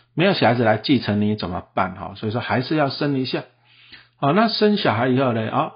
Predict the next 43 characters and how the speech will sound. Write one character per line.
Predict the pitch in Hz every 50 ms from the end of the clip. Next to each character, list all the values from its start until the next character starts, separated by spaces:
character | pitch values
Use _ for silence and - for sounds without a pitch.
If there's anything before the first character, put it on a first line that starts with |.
| - 277
那 | 185 143 147
我 | 127 113
们 | 117 123
就 | 139 147
来 | 131 131 123
解 | - 127 107
决 | - 120 123
钱 | 123 - - 113 120
的 | 143 139
问 | 131 151 139 113
题 | 104 101 107
嘛。 | 107 101 107 110 -
大 | 147 147
家 | 147 143 143 139
是 | 143 143
活 | 127 120 117
不 | 120 143 139
起、 | - 120 107
养 | 107 92 101 107
不 | 131
起 | 139 - - - 92
嘛， | 90 90 85 98 -
对 | - 131
不 | 127
对？ | 113 - - - _ _ _ - - _ _ _
我 | - 123
们 | 123 143 143
就 | 214 202
来 | 175 170 -
解 | - - - 123 104 101 98
决 | 92 - - - 95 92 101 107 - _ _ _ _ _ _ _ _ _ _ _ _ _ -
钱 | - - - 113 101 104 123 135
的 | 131 120
问 | 123 139 127 107 104
题 | - - - -
啊， | 104 104 104 - -
怎 | - 110
么 | 123
样 | 151 160 156
去 | - 147 123
养 | 113 104 110 107
小 | - - -
孩？ | 98 101 - -